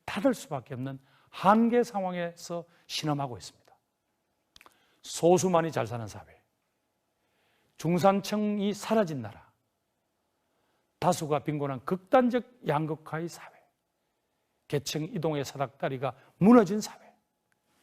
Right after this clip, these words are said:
이대로는 도저히 안 됩니다. 지금의 모습으로는 대한민국 공동체가 더 이상 지속될 수가 없습니다. 이러한 나라를 어떻게 우리 아들, 딸들에게 물려줄 수 있겠습니까?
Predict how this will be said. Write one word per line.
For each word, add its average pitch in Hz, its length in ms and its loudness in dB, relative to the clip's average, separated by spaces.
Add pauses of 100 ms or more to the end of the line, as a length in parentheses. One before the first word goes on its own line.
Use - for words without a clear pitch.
(360)
이대로는 139 540 -4
도저히 139 500 -14
안 185 140 -10
됩니다. 165 360 -14 (1080)
지금의 220 420 4
모습으로는 160 720 -4 (260)
대한민국 156 500 0
공동체가 156 640 -6 (280)
더 170 120 4
이상 214 220 2
지속될 233 440 0
수가 202 220 -4
없습니다. 165 480 -6 (1200)
이러한 277 380 6
나라를 240 300 4
어떻게 160 440 -2 (640)
우리 143 300 -2
아들, 143 220 -2
딸들에게 127 540 -12 (220)
물려줄 156 380 0
수 - 140 -18
있겠습니까? - 580 -20